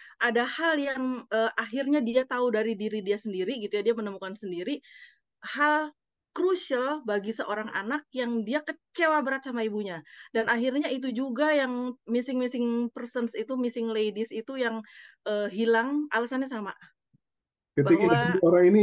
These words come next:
Speaker 2: yang dianggap, dia anggap mengabandon anaknya kan?
Speaker 1: Ya, eh, eh, eh, eh, gitu. Karena dia bukan anak dari bapak yang dia pikir.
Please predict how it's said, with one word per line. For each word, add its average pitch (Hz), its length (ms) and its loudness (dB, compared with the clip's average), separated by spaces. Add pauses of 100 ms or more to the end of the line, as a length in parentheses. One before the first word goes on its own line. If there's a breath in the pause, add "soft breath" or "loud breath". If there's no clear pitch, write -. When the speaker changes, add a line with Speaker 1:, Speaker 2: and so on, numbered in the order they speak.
Speaker 2:
yang 170 200 10
dianggap, 147 360 6 (140)
dia 156 180 10 (160)
anggap 120 360 6 (400)
mengabandon 127 680 6 (100)
anaknya 135 380 4
kan? 160 100 6 (760)
Speaker 1:
Ya, 214 160 4 (400)
eh, 202 80 0
eh, 180 200 2 (120)
eh, 185 200 0 (160)
eh, 170 80 -6 (200)
gitu. 160 180 -4 (140)
Karena 220 320 0 (240)
dia 214 160 4 (100)
bukan 196 300 -2
anak 202 240 -2
dari 185 240 0
bapak 175 240 -2
yang 185 220 -2
dia 180 100 2
pikir. 233 600 0